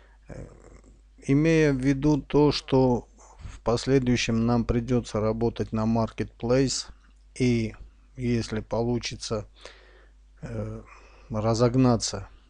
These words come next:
то и на F B A, на Амазоне. Я, естественно, м, ищу всякие полезные, э, ресурсы для своей команды. И команда тоже не дремлет, чему я очень рад.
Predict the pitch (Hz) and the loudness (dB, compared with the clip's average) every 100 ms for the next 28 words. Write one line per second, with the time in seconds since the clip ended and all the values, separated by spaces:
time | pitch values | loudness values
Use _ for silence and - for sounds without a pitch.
0 | - 120 113 - 123 117 113 117 113 104 | -6 -2 -2 0 0 2 0 -2 -2 -2
1 | 104 110 143 160 160 _ 123 117 120 135 | -4 0 2 2 -4 _ -4 0 0 2
2 | 139 143 139 135 139 - - - _ - | 0 -2 -2 -2 -4 -10 -20 -20 _ -20
3 | - - 156 156 - 165 147 151 147 135 | -20 -2 2 4 4 0 0 0 2 2
4 | - - - - - 139 123 120 - - | -2 -12 -20 -20 -10 -4 -2 -2 -6 -18
5 | - - - - 147 151 127 - 165 156 | -20 -20 -20 -20 -8 -4 -2 6 6 6
6 | 127 - _ - - - _ _ _ - | 4 -2 _ -20 -20 -20 _ _ _ -20
7 | _ _ _ _ - - 120 - - 123 | _ _ _ _ -20 -12 -10 -8 -4 -2
8 | 120 127 110 120 120 123 117 117 107 - | 0 -2 2 0 2 0 0 -4 -6 -10
9 | _ _ - - - - _ _ _ - | _ _ -20 -20 -20 -20 _ _ _ -20
10 | 147 - - 123 117 131 - 135 110 - | -20 -20 -12 -6 2 2 4 0 0 -6
11 | 120 - _ - - - 107 113 113 107 | -14 -20 _ -20 -16 -6 -6 -2 -2 -2
12 | - 107 113 101 98 101 120 135 - 123 | -4 -4 -4 -6 -8 -8 -4 -2 0 2
13 | 131 143 127 120 127 123 113 110 107 110 | 4 4 2 2 2 2 2 0 -2 -2
14 | 135 135 123 - 104 110 120 110 113 110 | 0 0 -2 -4 -4 0 0 2 2 0
15 | - 107 107 98 - | -4 -4 -4 -4 -6